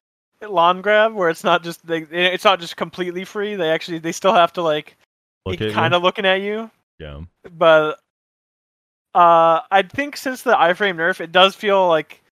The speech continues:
Speaker 1: the matchups, like, it does have, like, matchups now where it's, it's not just, like, iframing and you're guessing when you're C Cing them.
Speaker 2: Would it be the
Speaker 1: No, it,
Speaker 2: worst
Speaker 1: it
Speaker 2: thing
Speaker 1: doesn't
Speaker 2: if
Speaker 1: feel
Speaker 2: that grab was purely melee, though?
Speaker 1: If, no, if it was melee, it would, I think it, I think it'd be <laughs> fine. I, like,
Speaker 2: Yeah.
Speaker 1: I don't, I don't,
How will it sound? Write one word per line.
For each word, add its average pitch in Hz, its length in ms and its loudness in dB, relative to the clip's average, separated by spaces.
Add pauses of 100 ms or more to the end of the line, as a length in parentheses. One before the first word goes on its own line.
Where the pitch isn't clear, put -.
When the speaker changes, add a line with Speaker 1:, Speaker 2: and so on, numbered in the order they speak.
(580)
Speaker 1:
the 175 80 0
matchups, 165 640 0
like, 151 160 -4
it 160 140 -6
does 180 160 4
have, 165 280 4
like, 160 220 -4
matchups 156 500 -6
now 180 220 0
where 160 120 -2
it's, - 220 -16
it's 175 260 -12
not 170 160 2
just, 170 220 -6
like, 156 220 0
iframing 160 600 -2
and 151 80 -12
you're 147 120 -10
guessing 147 360 -6
when 156 80 -12
you're 160 140 -10
C 156 160 -12
Cing 160 240 -12
them. 175 280 -10 (1120)
Speaker 2:
Would 185 100 -2
it 202 60 -4
be 202 80 -4
the 190 100 -2
Speaker 1:
No, 180 120 4
it, 170 60 4
Speaker 2:
worst 180 120 0
Speaker 1:
it 202 40 0
Speaker 2:
thing 196 80 0
Speaker 1:
doesn't 208 180 2
Speaker 2:
if - 80 -6
Speaker 1:
feel - 120 0
Speaker 2:
that 170 260 -2
grab 120 300 -2
was 113 160 -4
purely 110 420 -6
melee, 101 380 -4
though? 110 240 -6 (280)
Speaker 1:
If, 214 180 -2 (200)
no, 190 160 2
if 190 120 2
it 262 60 0
was 294 120 -2
melee, 208 420 4
it 190 140 0
would, 175 180 -14
I 175 140 2
think 180 160 -4
it, 170 200 -10
I 190 140 4
think 226 160 -6
it'd 208 100 -2
be 190 80 -8
<laughs> - 0 -
fine. 151 240 -8 (100)
I, 165 280 -2
like, 170 120 0
Speaker 2:
Yeah. 160 80 -2
Speaker 1:
I - 20 4
don't, 202 200 2
I 202 60 -2
don't, 214 280 -2